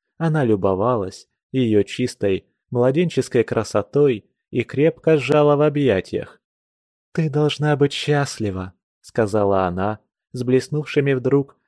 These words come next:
и спрятавшимися слезами. «И будет», подсказывал Викентьев. «Ты, Верочка, будешь ещё счастливее меня»,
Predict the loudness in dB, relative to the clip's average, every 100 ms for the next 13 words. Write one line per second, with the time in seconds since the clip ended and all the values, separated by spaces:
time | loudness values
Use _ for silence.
0 | _ -10 -4 0 0 0 -2 -2 -2 -2
1 | -4 0 0 2 0 0 -4 -8 _ _
2 | _ _ _ _ _ _ _ -6 -6 -4
3 | -6 0 0 0 -10 _ _ _ _ -4
4 | -4 -2 -4 0 0 2 0 0 0 0
5 | -4 -8 _ _ _ _ _ _ _ _
6 | _ _ _ 0 2 2 2 0 0 -2
7 | -2 _ -2 0 2 0 0 0 0 2
8 | 0 -2 0 0 2 2 2 0 0 -4